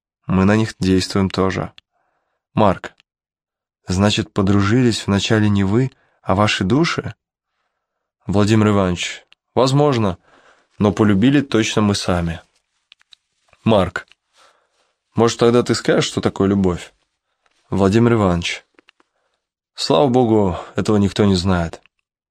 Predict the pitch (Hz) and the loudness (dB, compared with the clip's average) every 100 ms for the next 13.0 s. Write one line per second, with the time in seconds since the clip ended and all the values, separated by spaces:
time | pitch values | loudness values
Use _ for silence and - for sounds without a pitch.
0 | _ _ 131 139 143 123 120 - 113 117 | _ _ -2 0 0 0 -2 -2 0 0
1 | 110 - _ _ _ _ _ _ _ _ | -2 -6 _ _ _ _ _ _ _ _
2 | 101 92 104 117 104 92 90 101 95 90 | 0 2 2 2 0 -4 -4 0 2 2
3 | 85 85 - _ _ - 98 110 104 113 | 0 -4 -10 _ _ -4 0 2 2 2
4 | 147 160 143 - 107 98 120 123 127 101 | 2 0 -2 -2 -2 0 0 0 0 0
5 | 113 107 95 110 - 98 98 95 - 117 | 0 0 -2 -4 -4 -2 0 -2 0 -2
6 | 123 - _ _ _ _ - 98 107 - | -2 -10 _ _ _ _ -2 0 0 0
7 | 113 101 92 - - 85 80 - _ _ | -2 0 -2 -2 -8 -8 -10 -16 _ _
8 | _ _ - 98 143 156 147 143 139 123 | _ _ -4 2 2 2 2 2 0 -2
9 | - _ _ _ - 90 101 120 - 107 | -8 _ _ _ -2 0 2 2 2 0
10 | 95 98 98 - - 92 92 - 107 120 | 0 0 -6 -8 -10 -2 -2 0 0 0
11 | 110 104 98 104 107 110 123 131 - 113 | -2 -2 -2 0 2 2 0 0 -4 -4
12 | 107 - 104 - 98 95 90 85 78 | -4 -2 -4 0 0 2 0 -2 -4